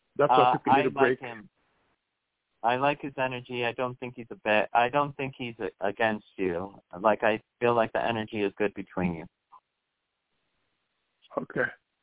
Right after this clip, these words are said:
Speaker 2: So, um, I don't think, uh, I think you're making, don't make a mountain, is what, you said it right at the beginning. You were unsure if you should make a mountain out of a molehill. And I think it's really is, uh, just a bump.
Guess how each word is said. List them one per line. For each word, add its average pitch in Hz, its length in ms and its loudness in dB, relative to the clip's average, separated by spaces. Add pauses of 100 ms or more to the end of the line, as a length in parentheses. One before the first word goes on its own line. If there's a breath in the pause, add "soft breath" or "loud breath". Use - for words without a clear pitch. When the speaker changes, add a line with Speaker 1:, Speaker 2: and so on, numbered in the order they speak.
(200)
Speaker 2:
So, 113 320 0 (480)
um, 101 440 0 (140)
I 117 160 2
don't 131 240 -2
think, 135 180 -4 (240)
uh, 110 320 2
I 120 160 -2
think 139 160 -4
you're 131 120 0
making, 127 400 -2 (180)
don't 135 300 2
make 127 220 -8
a 127 40 -10
mountain, 104 460 -6 (580)
is 101 140 -10
what, 107 240 -2 (180)
you 131 320 0
said 139 140 2
it 98 120 0
right 113 220 0
at 113 140 -4
the 127 40 -16
beginning. 104 440 -8
You 95 80 -6
were 92 160 -8
unsure 110 500 -4
if 101 100 -6
you 101 160 -10
should 104 140 -10
make 104 240 -4
a 104 60 -6
mountain 90 500 0 (840)
out 98 160 6
of 95 100 -6
a 101 60 -6
molehill. 95 600 0 (120)
And 113 180 0
I 113 80 2
think 131 240 -4
it's - 200 -6
really 113 320 0
is, 101 340 0 (340)
uh, 92 300 2 (100)
just 104 240 0
a 101 60 -4
bump. 90 340 2